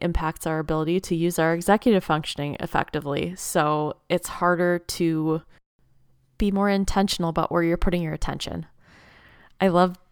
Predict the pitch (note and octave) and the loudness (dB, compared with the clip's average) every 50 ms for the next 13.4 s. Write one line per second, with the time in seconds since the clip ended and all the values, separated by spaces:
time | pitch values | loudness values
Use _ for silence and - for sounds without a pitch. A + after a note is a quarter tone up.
0 | _ - - F#3 F#3 - - - F#3 E3 D#3 D3+ - - - - - F3 E3+ E3 | _ 2 2 4 4 4 2 4 4 4 4 4 -2 -6 -10 -4 -2 -2 0 0
1 | D#3+ - D#3+ D#3+ D#3+ - - - - - - - - - - _ _ _ _ _ | 0 0 2 0 0 0 -4 -12 -14 -14 -20 -20 -20 -20 -20 _ _ _ _ _
2 | _ - - - - G#3+ G3+ G3 F3+ F#3+ - A3+ B3 B3 A3 G#3+ A3+ A#3+ A3 A#3 | _ -10 -6 -2 4 6 6 6 6 8 8 10 10 8 6 6 6 6 8 8
3 | A3 F#3+ G3 G3 G3+ - G3 G3 - - A#2 F3 F3+ F3+ F3 F3 E3+ E3+ E3 D#3+ | 8 8 6 6 6 6 2 0 0 -2 2 2 4 4 4 2 2 2 0 0
4 | - - - E3+ D#3+ D3 C#3+ - - E3 F3+ - - - - - - F#3 F3+ F#3+ | -2 -4 -2 -2 -2 -2 -2 -4 -4 -6 -6 -10 -10 -14 -16 -6 0 2 2 2
5 | E3+ - C4 E4 - - A#3 G#3+ A3 - - - G#3+ - - A#3+ G#3 F#3+ F#3+ F#3 | 2 4 4 4 6 6 6 6 6 4 2 0 -2 0 2 4 4 6 4 2
6 | - - - G3 - - - - - A3 B3 A#3 G#3+ G3 G#3 F#3 - D3 C#3+ D3 | 2 4 2 2 2 2 -4 4 6 6 6 6 6 4 4 4 2 -2 -2 -2
7 | E3 F3+ F#3 - _ _ _ - F#3 F3+ F3+ F#3 F#3+ F#3+ F#3+ - - E3+ E3+ - | -4 -6 -6 -8 _ _ _ 2 2 4 6 4 4 4 2 2 0 -2 -2 -2
8 | - E3+ E3 D#3 - G3 A3+ G#3 - F3+ F3+ F3 F3 E3+ E3 - - F#3+ F3 E3+ | -6 -6 -4 2 4 4 4 4 4 2 2 2 2 0 0 0 -2 -2 0 0
9 | F#3+ F#3 E3 D#3+ - F3 E3 D#3 F3 - - D#3 D#3 - - D3+ D3+ - C#3+ C#3+ | 2 4 2 2 2 -2 -2 -2 -2 -2 -2 -4 -4 -4 -4 -8 -4 -4 -4 -4
10 | C#3 C3 - - B1 - - - - - - - - - - - - - - - | -4 -6 -6 -4 -2 0 -2 -2 -2 -8 -16 -20 -20 -20 -20 -20 -20 -20 -20 -20
11 | - - - - - G3+ G3 G3 - G#3+ A3+ G3+ - A#3+ A#3+ B3+ C#4+ A3 A3 A3 | -20 -18 -8 2 6 6 6 8 8 6 6 8 8 6 8 10 10 10 10 10
12 | - - F#3 F#3+ - - F3+ F3+ F3+ F3 D#3+ E3 - F3 - - - E3+ D#3+ D#3+ | 10 6 4 2 2 2 2 2 2 2 0 -2 -4 -2 -2 -2 0 0 -2 -2
13 | - - - - D#3 F3 E3 | -4 -6 -8 -6 -6 -8 -8